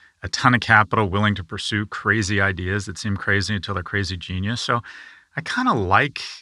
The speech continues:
this in the sense that America <laughs> keeps taking swings at the bat, even when it gets beamed in the face.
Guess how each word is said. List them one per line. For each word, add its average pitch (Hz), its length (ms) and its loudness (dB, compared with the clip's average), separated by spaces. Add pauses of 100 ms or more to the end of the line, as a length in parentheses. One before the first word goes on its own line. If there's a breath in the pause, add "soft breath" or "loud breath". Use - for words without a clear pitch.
(140)
this 104 380 0
in 98 80 0
the 95 80 0
sense 98 420 -2
that 90 260 -4 (760)
America 117 680 6
<laughs> 98 40 -4
keeps 110 400 0
taking 110 360 0
swings 107 480 0
at 92 140 0
the 101 80 -8
bat, 98 360 4
even 95 200 -4
when 92 80 -4
it 90 80 -6
gets 90 180 -6
beamed 92 300 -2
in 85 80 -4
the 85 60 -8
face. 87 580 -6